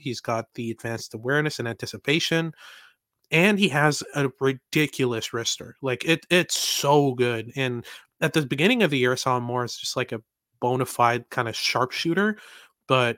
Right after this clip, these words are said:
he's added layers and layers to his playmaking game that have made him just a complete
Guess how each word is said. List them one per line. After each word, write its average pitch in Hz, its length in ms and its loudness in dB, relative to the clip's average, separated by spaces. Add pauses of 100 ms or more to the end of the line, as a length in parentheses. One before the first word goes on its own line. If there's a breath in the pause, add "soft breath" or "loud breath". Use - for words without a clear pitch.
(280)
he's 139 260 0
added 147 360 4
layers 131 400 4
and 120 140 -6
layers 120 340 -2
to - 100 -8
his 113 120 -4
playmaking 113 640 -8
game 113 240 -8
that 117 100 -4
have 117 140 -4
made 120 160 -4
him 117 100 -4
just 143 200 -2
a 135 40 -2
complete 151 800 -4